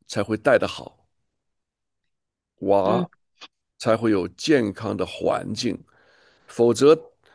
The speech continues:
Speaker 1: 你不用讲，他就已经把你们的心思意念穿了个透。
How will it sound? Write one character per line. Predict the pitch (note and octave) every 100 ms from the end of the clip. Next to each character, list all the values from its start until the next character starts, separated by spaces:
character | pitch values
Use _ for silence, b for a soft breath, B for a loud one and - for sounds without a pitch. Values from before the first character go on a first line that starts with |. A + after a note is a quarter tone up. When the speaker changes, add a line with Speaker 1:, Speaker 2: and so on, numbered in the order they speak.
| b
Speaker 1:
你 | - B2
不 | F3+
用 | G#3+ D3
讲， | A#2 G2 - _ _ _ _ _ _
他 | C3
就 | B2 C3+
已 | G#2
经 | G#2+ B2
把 | G#2+
你 | A#2+ G#2+
们 | G#2+
的 | A2+ A2
心 | - C#3 C3+
思 | C3
意 | C3 A#2
念 | A2+ G#2 - _ _ _
穿 | - - F3
了 | D#3+
个 |
透。 | C#3+ F3 -